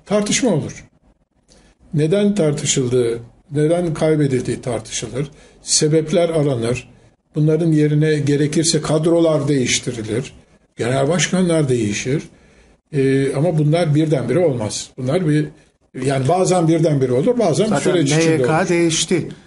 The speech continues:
Speaker 2: E,
Speaker 1: Evet.
Speaker 2: danışmanlar görevden alındı. Üçüncü katın çaycısı işi bıraktı. Otopark görevlisi bıraktı. Hepsi bıraktı. Bir Sayın Kılıçdaroğlu kaldı.
Speaker 1: Şimdi, e, yani bu bağlamda, senin söylediğin bağlamda,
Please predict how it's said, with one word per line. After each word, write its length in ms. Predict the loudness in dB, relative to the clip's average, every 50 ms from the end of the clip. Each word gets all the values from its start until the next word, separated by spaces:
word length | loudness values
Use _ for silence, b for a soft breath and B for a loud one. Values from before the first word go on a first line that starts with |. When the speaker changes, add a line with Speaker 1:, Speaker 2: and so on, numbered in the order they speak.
| B B B -6
Speaker 2:
E, 60 | -4
Speaker 1:
Evet. 160 | -2 0 0 2
Speaker 2:
danışmanlar 720 | 2 2 2 0 0 0 2 2 2 2 2 2 2 2
görevden 500 | 2 2 2 2 0 0 0 0 0 2
alındı. 480 | 2 2 2 2 0 2 2 2 2 2
Üçüncü 400 | 0 0 0 0 2 2 2 0
katın 280 | 0 -2 0 0 0
çaycısı 480 | 0 0 0 0 0 0 -2 0 0 0
işi 240 | 0 0 0 0 2
bıraktı. 440 | 2 2 0 -2 -4 -2 -2 -2
Otopark 480 | 0 0 -2 -2 -2 -2 -2 -2 -2 -2
görevlisi 480 | -2 0 0 0 0 -2 -2 -2 -2 0
bıraktı. 360 | 0 -2 -2 -4 -6 -8 -4
Hepsi 340 | -2 -2 -2 0 0 0 0
bıraktı. 540 | 2 0 0 -2 -4 -2 -2 0 0 0 0
Bir 140 | 0 0 0
Sayın 260 | 0 -2 -2 -2 -2
Kılıçdaroğlu 520 | -2 -2 -4 -4 -4 -4 -4 -4 -4 -6 -8 -12 -16
kaldı. 120 | -18 -16
Speaker 1:
Şimdi, 500 | -12 -10 -4 -2 0 0 2 0 0 -2 -4 B B B B B B _ -10 -6
e, 140 | -4 -2 -2 -2 -2 0 0 0 -2 -4 -8 -10 -16 -14 -8 -4
yani 300 | -2 0 0 0 0 0
bu 140 | 0 0 2
bağlamda, 540 | 0 0 2 2 2 2 0 0 0 -2 -2
senin 280 | 0 0 0 0 0 -2
söylediğin 520 | -2 0 0 2 2 2 2 0 0 0
bağlamda, 640 | 0 0 0 0 -2 -2 -2 -2 -2 -2 -2 -2